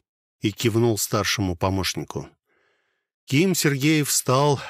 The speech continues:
трясущимися руками взял планшет и зачитал ультиматум бога Бора.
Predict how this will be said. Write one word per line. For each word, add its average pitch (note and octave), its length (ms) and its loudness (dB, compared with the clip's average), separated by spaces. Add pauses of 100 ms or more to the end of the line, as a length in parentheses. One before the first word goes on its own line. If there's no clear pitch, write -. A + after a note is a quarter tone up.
(120)
трясущимися D3+ 760 0
руками D3 380 0
взял C3+ 280 0
планшет D3 640 0
и C#3 40 2
зачитал C#3 640 0
ультиматум C3 800 0
бога C3 280 0
Бора. A#2+ 480 -2